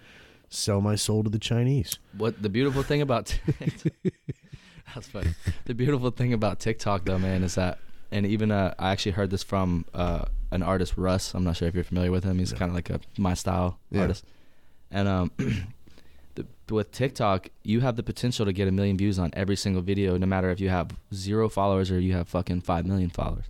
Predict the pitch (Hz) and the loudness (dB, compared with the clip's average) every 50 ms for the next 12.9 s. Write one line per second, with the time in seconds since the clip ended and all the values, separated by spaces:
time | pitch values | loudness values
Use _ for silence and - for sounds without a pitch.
0 | - 101 98 92 87 76 101 113 131 - - - 98 104 107 113 110 110 104 98 | -2 0 2 2 2 2 0 -2 -2 -4 -6 -4 0 2 2 2 2 2 2 2
1 | 110 120 117 113 107 98 - - - - - - - - 92 90 85 80 76 - | 2 2 2 2 2 2 2 0 0 -2 -2 -2 -2 -2 -2 0 -2 -2 -4 -6
2 | - - - 92 - - 95 92 - 101 95 - 95 92 92 92 87 - - - | -6 -4 -4 -4 -2 -2 -2 -2 0 -2 -2 0 0 2 2 2 0 0 -2 0
3 | 95 95 92 - - 95 92 90 90 95 95 87 87 95 98 - 107 90 - - | 0 0 0 0 0 0 0 2 2 2 2 2 2 0 0 0 -2 -4 -4 -4
4 | 92 98 101 101 98 - - - - - 101 95 90 90 87 87 - - - - | -2 0 2 2 0 -2 -4 -8 -6 -4 -2 0 2 0 0 -2 -4 -8 -16 -20
5 | - - - - - - - - 110 107 - - 101 110 113 113 110 104 - - | -20 -20 -18 -18 -18 -16 -8 -4 -4 -4 -2 0 0 0 2 2 0 -2 -2 -4
6 | 117 107 95 - 117 107 98 92 104 120 127 113 104 98 98 107 117 - - 107 | -6 -6 -2 0 0 2 2 2 2 2 2 2 2 2 2 2 0 -2 -2 0
7 | 101 101 101 120 123 - 104 98 95 95 - - - 95 98 95 - 123 - - | 0 0 0 0 0 0 2 2 2 0 0 -2 -2 0 0 0 0 0 0 2
8 | 113 110 117 117 107 - 110 113 104 107 104 117 120 117 110 - 107 117 127 110 | 2 2 2 2 0 0 0 0 0 0 0 0 0 0 0 0 0 2 2 4
9 | 92 87 85 - - - - - - - 85 76 76 69 113 95 107 120 117 - | 2 2 0 -2 -6 -16 -20 -12 -4 0 2 2 2 2 0 2 2 0 0 -2
10 | - - 98 104 123 131 120 127 135 139 123 107 98 98 98 - - 107 104 101 | -4 -4 0 0 2 2 2 2 2 4 4 4 4 2 2 2 2 2 2 2
11 | 101 92 101 95 90 - - 113 104 101 95 95 104 113 113 113 104 101 101 98 | 2 2 0 0 0 -2 -4 -4 -2 0 0 0 2 2 2 2 4 2 2 4
12 | 98 98 98 98 92 92 - - - 104 117 110 92 87 - - - | 4 4 2 2 0 -2 -4 -4 -2 0 2 2 0 0 -2 -8 -14